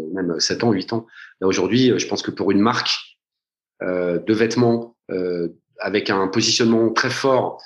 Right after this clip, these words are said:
euh, autour d'une communauté qui est surdigitalisée,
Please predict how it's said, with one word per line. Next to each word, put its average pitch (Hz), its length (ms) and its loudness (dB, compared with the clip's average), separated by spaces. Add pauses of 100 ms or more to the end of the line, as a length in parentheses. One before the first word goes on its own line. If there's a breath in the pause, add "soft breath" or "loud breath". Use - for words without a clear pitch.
(180 loud breath)
euh, 92 300 -2
autour 98 300 0
d'une 113 160 -2
communauté 127 480 2
qui 107 100 -4
est - 200 -6 (220)
surdigitalisée, 135 1160 0